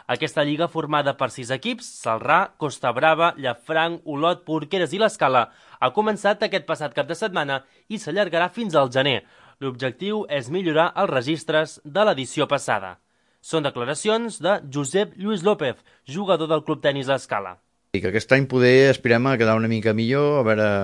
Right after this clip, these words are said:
Speaker 2: hem tingut un parell de baixes, també hem hagut d'agafar dos nois més, però l'essència de l'equip és, és la mateixa, el nucli, vull dir, és el mateix, i intentar fer, i passar-nos-ho bé,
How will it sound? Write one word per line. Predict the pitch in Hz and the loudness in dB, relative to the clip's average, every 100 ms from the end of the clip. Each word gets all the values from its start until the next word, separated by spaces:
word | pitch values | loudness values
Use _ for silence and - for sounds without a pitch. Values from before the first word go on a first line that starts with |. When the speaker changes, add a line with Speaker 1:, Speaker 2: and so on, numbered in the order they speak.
| 95 | -2
Speaker 2:
hem | 92 98 - | -8 -14 -10
tingut | 101 104 | -6 -4
un | 101 | 2
parell | 104 104 | 2 4
de | 110 | 4
baixes, | 147 - 156 | 2 2 -4
també | - 98 95 | -2 -2 -2
hem | 95 | -4
hagut | 92 92 | -4 -4
d'agafar | 98 90 - 92 87 90 | -4 -6 -4 -2 -2 -4
dos | 90 | -6
nois | 95 95 113 | -4 -4 -4
més, | 131 170 - - - _ _ _ _ _ - | -6 -6 -12 -18 -20 _ _ _ _ _ 0
però | 104 | 2
l'essència | 104 95 - 107 - | 4 2 0 -2 0
de | 104 | 2
l'equip | 104 104 110 110 | 2 0 -4 -4
és, | 95 | -4
és | 98 95 | -6 -8
la | 90 90 | -8 -6
mateixa, | 87 85 - 85 80 85 | -6 -8 -10 -12 -12 -10
el | 85 | -8
nucli, | 87 85 95 92 92 | -8 -8 -8 -6 -8
vull | 92 90 | -8 -8
dir, | 87 85 87 85 85 | -8 -10 -10 -12 -12
és | 95 | -10
el | 90 | -6
mateix, | 98 143 160 117 | -2 -2 -2 -4
i | |
intentar | 90 87 - 101 - | -4 -8 -4 -4 -2
fer, | 98 113 - - - | -2 -4 -8 -20 -6
i | 131 | -4
passar-nos-ho | 123 127 117 113 | 0 0 2 2
bé, | 117 | 0